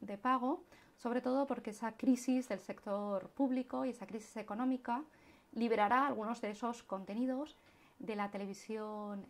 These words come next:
en abierto y pasarán a ser contenidos de la televisión de pago, sobre todo aquellos contenidos populares y dados en exclusividad, que tienen que ver con fútbol y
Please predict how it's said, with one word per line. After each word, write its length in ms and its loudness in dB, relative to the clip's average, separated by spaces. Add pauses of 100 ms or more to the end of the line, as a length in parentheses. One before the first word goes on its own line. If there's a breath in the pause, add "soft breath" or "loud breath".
(200)
en 100 -6
abierto 600 0
y 100 0
pasarán 400 -2
a 60 -6
ser 480 -6 (340 loud breath)
contenidos 420 -2
de 60 -4
la 100 0
televisión 420 -6
de 100 -4
pago, 400 -8
sobre 200 -4
todo 180 -2
aquellos 340 -4
contenidos 640 -6 (340 loud breath)
populares 720 2 (140)
y 280 -2
dados 600 0
en 160 -4
exclusividad, 680 -8 (240)
que 100 -10
tienen 260 -10
que 80 -10
ver 280 -4
con 400 -2 (580 loud breath)
fútbol 760 6
y 360 -4